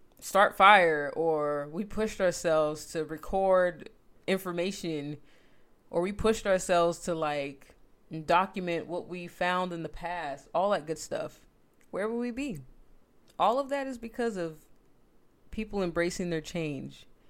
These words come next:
people evolving into better versions of themselves, people sharing the knowledge of what they've learned in the process of their molting.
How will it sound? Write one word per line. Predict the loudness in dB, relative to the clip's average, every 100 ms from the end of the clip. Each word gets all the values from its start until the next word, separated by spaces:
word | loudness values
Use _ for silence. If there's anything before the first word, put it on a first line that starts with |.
| -20 -20 _ _
people | -10 -8 -4
evolving | -4 2 4 4 2 -4 -4
into | -6 -6 -4
better | -2 -2
versions | -2 -2 -2 -6 -8
of | -10
themselves, | -12 -10 -4 -4 -4 -8 -14 -20 -20 -20 _ _ _ _ _ _ _ _ _ _
people | -12 -6 -6
sharing | -4 0 0 0
the | -2
knowledge | -2 -2 -2 -4 -4
of | 0 2 2 -4 -20 _ _ _ _ _ _ _ _ _ -6
what | -6 -4
they've | -8 -6
learned | -4 -4 -6 -10 -14 _ _ -20 _ -12 -2
in | 0
the | 0
process | 6 6 6 2
of | 2 2
their | 0
molting. | 0 -2 -4 -10 -10